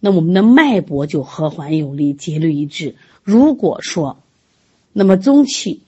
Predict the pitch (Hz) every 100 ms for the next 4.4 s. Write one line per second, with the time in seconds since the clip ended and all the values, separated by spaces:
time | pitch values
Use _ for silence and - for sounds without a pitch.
0 | _ _ _ 214 175 151 143 135 - -
1 | 269 262 214 - _ _ 170 160 147 196
2 | 240 262 196 147 135 156 - 247 165 139
3 | 156 156 151 165 160 196 160 185 - 214
4 | 208 185 131